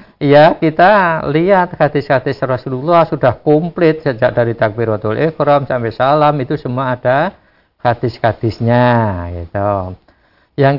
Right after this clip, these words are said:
kedua, memang, "Idza amartukum bi syai'in fa'tu minhu mastata'tum." Apabila aku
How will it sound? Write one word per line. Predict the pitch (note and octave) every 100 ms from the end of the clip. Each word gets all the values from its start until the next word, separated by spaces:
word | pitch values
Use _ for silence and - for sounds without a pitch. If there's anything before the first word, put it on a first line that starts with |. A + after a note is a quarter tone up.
| D3
kedua, | C#3 D#3+ F#3
memang, | D#3 C#3+ D#3 F3+ F#3 F3+ F3+ -
"Idza | C3+ B2+ C3
amartukum | B2+ B2+ B2 B2 C3 A#2+
bi | A#2+
syai'in | - A#2+ B2 C#3
fa'tu | C#3+ C3+ C#3
minhu | C3 C#3 C3+ D#3
mastata'tum." | D3 C#3 C3 C3 C#3 - D#3+ D#3 D#3 D3+
Apabila | B2 A#2+ A2 B2+ A#2+ A2+
aku | C#3+ E3+ A3